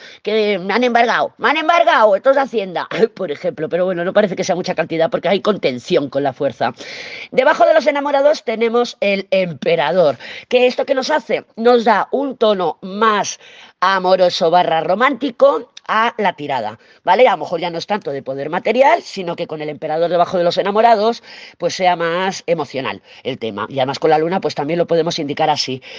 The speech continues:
Que veamos una pli-, una publicación del tormento en alguna red social, enamorados, porque pueden ser publicaciones, pero son superficiales.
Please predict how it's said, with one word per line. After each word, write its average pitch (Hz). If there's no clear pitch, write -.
Que 277
veamos 254
una 214
pli-, -
una 196
publicación 190
del 175
tormento 170
en 175
alguna 160
red 151
social, 240
enamorados, 180
porque -
pueden 170
ser 160
publicaciones, 160
pero 147
son 185
superficiales. 175